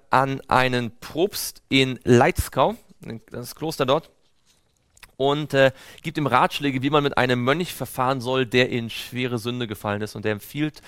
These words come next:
die volle Wucht der Statuten anzuwenden, obwohl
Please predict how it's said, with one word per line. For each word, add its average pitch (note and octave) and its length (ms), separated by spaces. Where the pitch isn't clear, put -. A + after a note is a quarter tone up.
die B2+ 100
volle F#3+ 680
Wucht C3 640
der C#3 80
Statuten C#3 500
anzuwenden, C3 640
obwohl G#3 640